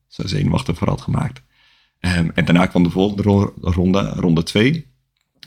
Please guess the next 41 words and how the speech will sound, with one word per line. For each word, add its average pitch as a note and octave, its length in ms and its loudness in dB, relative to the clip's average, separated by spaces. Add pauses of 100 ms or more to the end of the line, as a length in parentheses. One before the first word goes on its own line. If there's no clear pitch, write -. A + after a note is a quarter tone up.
(140)
En G2 100 -6
toen - 100 -2
zei D2 140 0
ik - 100 -2
ook D2+ 140 -2
tegen - 280 -6
een F2+ 100 0
van - 80 2
de D#2+ 60 4
begeleiders - 380 -4
van, D#2+ 100 -4
ja, A#2 80 -2
ik, - 100 -10
ik - 140 -8
voel G#2+ 160 0
nog G#2+ 120 2
niks, F2 220 -2
ik G2 60 -6
zie - 160 2
nog F#2 120 0
niks. - 280 -4
En F#2+ 120 -12
toen - 80 -12
zei A2+ 140 -6
hij, G#2+ 80 -6
ja, - 280 -6 (160)
wacht - 180 -6
maar G2+ 100 4
af, - 100 -2
dat - 160 -4
komt C#2+ 200 2
wel. - 240 -10 (420)
En E2 120 -4
toen F#2+ 140 2
ronde F2 240 4
twee, A2+ 480 2
dus - 120 -14
weer F2 460 -2
ayahuasca - 520 -4
drankje - 500 -8 (140)
genomen. D#2+ 640 -4